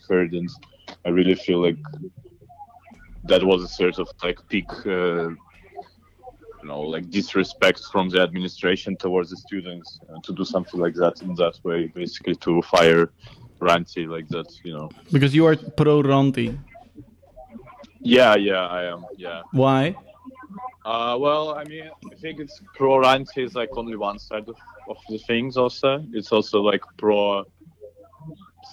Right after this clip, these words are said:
Speaker 1: somehow, like, transparency and some kind of accountability of the board. And perhaps just, uh, pro some kind of,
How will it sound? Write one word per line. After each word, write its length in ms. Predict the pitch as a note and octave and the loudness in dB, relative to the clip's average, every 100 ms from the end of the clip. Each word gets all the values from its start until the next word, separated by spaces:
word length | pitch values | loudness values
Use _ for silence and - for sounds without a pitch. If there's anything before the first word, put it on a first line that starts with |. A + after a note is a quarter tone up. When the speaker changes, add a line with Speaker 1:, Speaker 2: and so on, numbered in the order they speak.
| - | -18
Speaker 1:
somehow, 380 | G2+ F#2+ F#2 F#2 | -16 -6 -2 0
like, 200 | F#2 - | -2 -6
transparency 1040 | - G2 - - A2+ A2 G#2+ A#2 G#2+ G#2 | -10 -12 -6 0 0 0 -6 -8 -4 -4
and 120 | G2 F#2 | -4 -8
some 220 | F#2+ F2+ | -12 -8
kind 200 | F#2 F2 | -6 -6
of 80 | - | -8
accountability 960 | F2+ F2+ F2+ F2 F2+ G#2+ A2+ G#2 - G#2+ | -8 -4 -6 -6 -6 -2 -2 -2 -4 -6
of 160 | F#2+ | -6
the 100 | G2+ | -8
board. 420 | F#2 G2+ G2+ G2+ - - - - _ _ _ - - - - - A#2 | -4 -2 -2 -4 -10 -20 -20 -20 _ _ _ -20 -20 -20 -18 -10 -6
And 180 | G2 G2 | -6 -2
perhaps 420 | G2+ G#2+ - - | 0 0 -4 -8
just, 420 | F#2+ G2+ - - | -6 -6 -6 0
uh, 420 | G2+ F#2+ F#2+ F#2 F2+ - _ - - | 4 6 6 4 0 -8 _ -18 -6
pro 380 | - G#2 G2+ G2+ | 2 4 4 2
some 260 | G2 G#2+ F#2+ | -2 -10 -10
kind 260 | G2+ F#2+ | -8 -8
of, 80 | F#2+ | -8